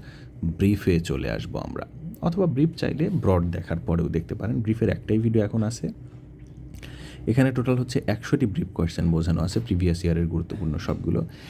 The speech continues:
এখান থেকে আমরা মূল-, মোটামুটি কমপক্ষে ছয়টা কোয়েশ্চেন কমন পাবো, সর্বোচ্চ আমাদের কপাল ভালো থাকলে সাত, আটটি পর্যন্ত ব্রিফ কমন পেতে পারি। ব্রিফের ক্ষেত্রে হান্ড্রেড পার্সেন্ট ব্রিফ কমন পেতে গেলে সেট সাজেশনের যতগুলো আছে সবগুলো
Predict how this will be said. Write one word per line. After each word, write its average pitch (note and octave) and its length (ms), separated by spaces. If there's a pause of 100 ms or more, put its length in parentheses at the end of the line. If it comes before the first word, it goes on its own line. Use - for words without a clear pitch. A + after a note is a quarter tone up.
(160)
এখান C3 220
থেকে C3+ 160
আমরা A#2 180
মূল-, G#2 360 (220)
মোটামুটি A2 440
কমপক্ষে B2+ 580
ছয়টা G#2+ 400
কোয়েশ্চেন B2+ 400
কমন C3 260
পাবো, F3+ 240
সর্বোচ্চ G2 460
আমাদের F#2+ 260
কপাল F2+ 260
ভালো F#2 180
থাকলে F2+ 300
সাত, F2 600 (440)
আটটি F#2 320
পর্যন্ত F#2 380
ব্রিফ E2 260
কমন E2+ 280
পেতে E2 220
পারি। E2+ 300 (440)
ব্রিফের C3+ 400
ক্ষেত্রে B2 280
হান্ড্রেড G2+ 360
পার্সেন্ট B2 320
ব্রিফ A2 180
কমন G#2+ 260
পেতে A2+ 240
গেলে A#2 220
সেট D3+ 400
সাজেশনের E2+ 760 (760)
যতগুলো A2+ 480
আছে B2 160
সবগুলো C#3 420